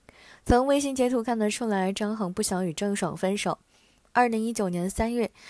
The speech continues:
郑爽与张恒在美国实施代孕。二零二零年，两个孩子出生了，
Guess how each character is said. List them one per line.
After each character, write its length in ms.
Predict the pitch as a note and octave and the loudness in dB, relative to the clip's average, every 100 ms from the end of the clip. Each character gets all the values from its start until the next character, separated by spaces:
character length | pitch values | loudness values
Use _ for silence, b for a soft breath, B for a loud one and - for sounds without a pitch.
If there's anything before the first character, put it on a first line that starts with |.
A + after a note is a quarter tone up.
| B | B
郑 240 | - D4+ C4+ | -2 0 0
爽 300 | - F#3 G#3 | -2 0 0
与 100 | E3 | -2
张 240 | - A#3+ | -2 -4
恒 160 | B3+ F#3+ | -2 -2
在 160 | G#3+ | -2
美 200 | F#3+ D#3+ | -2 -4
国 280 | - D#3+ D#3+ | -6 -4 -2
实 200 | F#3 E3+ | -2 -4
施 160 | - F#3 | -6 -4
代 180 | G3 F3 | -2 0
孕。 240 | F#3 F#3+ _ B B B | 0 -2 _ B B B
二 180 | A#3 A3+ | 4 4
零 100 | A3 | 4
二 100 | A3+ | 2
零 180 | G3+ G#3+ | 0 -2
年， 240 | G3 F3+ F#3+ | 0 0 -2
两 180 | F3 D3+ | -4 -4
个 120 | E3+ | -8
孩 160 | E3+ | -6
子 100 | E3+ | -6
出 180 | F3 G3 | -4 -4
生 240 | G3 G#3+ A3 | -2 -2 0
了， 180 | F#3+ | -2